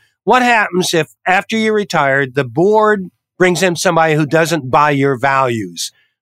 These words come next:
The love of the employees, the love of the customers, uh, egalitarian treatment of customers, all the things Southwest fam-, Southwest was famous for. And Herb's answer was, "If they bring in somebody who doesn't share our company's values,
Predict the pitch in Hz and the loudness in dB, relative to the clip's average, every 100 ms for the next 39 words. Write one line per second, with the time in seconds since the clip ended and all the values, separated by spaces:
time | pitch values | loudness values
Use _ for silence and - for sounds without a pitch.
0 | _ 139 139 147 180 180 160 165 147 - | _ -2 0 2 2 2 0 0 -2 0
1 | 160 160 160 147 120 139 160 160 151 143 | 2 2 0 -2 -2 0 0 0 -2 -2
2 | 151 147 - 147 135 139 131 - 123 123 | -2 -2 -2 -2 -2 -2 -4 -6 -6 -6
3 | 139 147 147 165 139 170 165 147 - 160 | -6 -2 0 0 -2 -4 -4 -4 -6 -10
4 | - 151 127 - 147 - 156 147 147 - | -6 -6 -6 -6 -8 -8 -6 -6 -6 -10
5 | _ _ _ - 170 208 208 - 175 165 | _ _ _ -2 2 2 0 -2 -2 -2
6 | 170 156 - 147 135 - 143 143 135 - | -2 -2 0 -4 -4 -6 -6 -4 -8 -10
7 | 131 123 170 151 156 147 127 - 147 127 | -20 -8 -4 -4 -4 -8 -10 -8 -6 -6
8 | 113 104 90 _ _ _ - 165 160 143 | -8 -14 -16 _ _ _ -8 -2 0 0
9 | 165 240 254 175 175 196 190 165 143 147 | 2 2 2 0 2 2 2 0 2 2
10 | 143 151 147 - _ _ - 170 151 131 | 2 2 -2 -6 _ _ -4 0 0 0
11 | 151 233 254 240 202 208 196 180 175 170 | 0 2 2 0 0 -2 2 0 2 0
12 | 156 127 147 165 175 208 - - 170 170 | 0 0 0 2 0 -4 -4 -4 -2 0
13 | 160 147 147 160 151 160 156 151 135 139 | 2 0 -2 -4 -4 -4 -2 -2 0 0
14 | 131 127 131 | -2 -4 -4